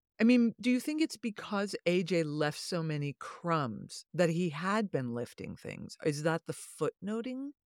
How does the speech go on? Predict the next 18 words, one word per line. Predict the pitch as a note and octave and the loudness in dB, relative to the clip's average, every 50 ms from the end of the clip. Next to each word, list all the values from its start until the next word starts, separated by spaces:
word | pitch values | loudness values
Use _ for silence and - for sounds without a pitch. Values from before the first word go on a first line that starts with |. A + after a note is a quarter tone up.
| _ _ _ | _ _ _
Is | D#3 D3 D3+ | -4 0 0
that, | F3 D#3 - - | 0 0 0 0
is, | - D#3+ D#3+ - - _ | -2 -2 -2 -4 -8 _
is | - F3+ F#3 F3 E3+ - | -2 -2 -2 -2 -4 -6
he | - F#3+ F3 | -8 -8 -6
being | D#3 F3 E3+ E3 E3 D#3+ | -4 -4 -2 -2 -2 -4
citational? | D#3+ - - D#3 B2+ C3+ - - - E3+ E3+ - - - A3+ A#3+ C4 C4+ C4+ C#4+ - _ _ _ _ _ _ _ _ _ | -6 -6 -6 -4 -4 -6 -6 -8 -8 -6 -6 -6 -6 -6 -4 -4 -6 -8 -10 -14 -18 _ _ _ _ _ _ _ _ _
And | E3 F3+ F3 E3 | 2 2 4 4
what | E3 D#3 D3+ - - - | 2 2 0 0 -2 -2
Adam | C3+ C3 C3+ C#3+ D#3 D#3 D3 | -2 0 0 -2 -2 -4 -4
Pendleton | - D3 C#3+ C#3 C#3 C#3+ C#3+ - - D3+ D3 | -6 -6 -6 -6 -6 -8 -10 -8 -6 -4 -4
is | C#3+ C#3+ C#3+ | -4 -4 -4
upset | B2+ - - - D3 C#3+ C#3 | -6 -6 -6 -4 -2 -2 0
about | C#3 C#3+ D3+ D3 D3 D3 | 0 0 0 0 0 0
is | D3 C#3 C3+ C3 - | 0 -2 -2 -2 -2
that | C#3+ C#3 C3 C3 - - _ _ _ _ _ _ _ - | 0 0 0 0 -2 -6 _ _ _ _ _ _ _ -2
McQueen | D#3 E3 - - - F3+ E3 D#3+ D#3+ D#3 D3 | -2 -2 -2 -4 -4 -4 -2 -2 -2 -2 -2
is | C3+ C3+ C3 - | -4 -4 -6 -8